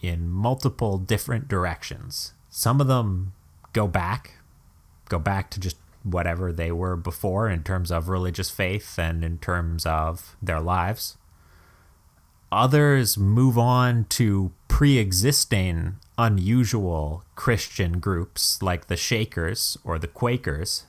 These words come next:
who get a lot of converts in the immediate aftermath since they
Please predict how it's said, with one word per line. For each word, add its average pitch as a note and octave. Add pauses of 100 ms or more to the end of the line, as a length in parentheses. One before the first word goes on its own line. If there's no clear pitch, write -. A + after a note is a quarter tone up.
who G#2+
get F#2
a E2
lot G2
of F2+
converts G2
in F2
the E2+
immediate F2+ (320)
aftermath F#2+
since -
they E2